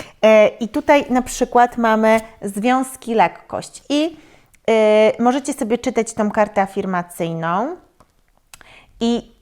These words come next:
dopowiadać na przykład swoje jeszcze jakieś rzeczy, nie? Na przykład, e, „Puszczam”. „Czuję, jaki jestem lekki. Czuję,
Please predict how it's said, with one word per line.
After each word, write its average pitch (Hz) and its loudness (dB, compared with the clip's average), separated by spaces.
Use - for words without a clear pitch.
dopowiadać 247 0
na 247 0
przykład 247 -6
swoje 214 0
jeszcze - -10
jakieś 180 -6
rzeczy, 170 -6
nie? 233 -4
Na 262 0
przykład, 233 -2
e, 214 8
„Puszczam”. 165 -4
„Czuję, 262 4
jaki 233 -4
jestem 220 -2
lekki. 175 -6
Czuję, 233 2